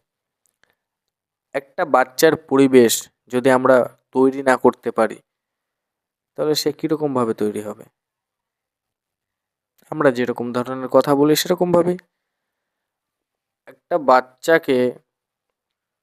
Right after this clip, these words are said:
যদি ঠিকঠাক শিক্ষা দিতে হয়,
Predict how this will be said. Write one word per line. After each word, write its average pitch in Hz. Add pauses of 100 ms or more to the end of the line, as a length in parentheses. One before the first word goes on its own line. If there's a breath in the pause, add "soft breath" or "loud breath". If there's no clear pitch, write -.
(840)
যদি 135
ঠিকঠাক -
শিক্ষা -
দিতে 127
হয়, 113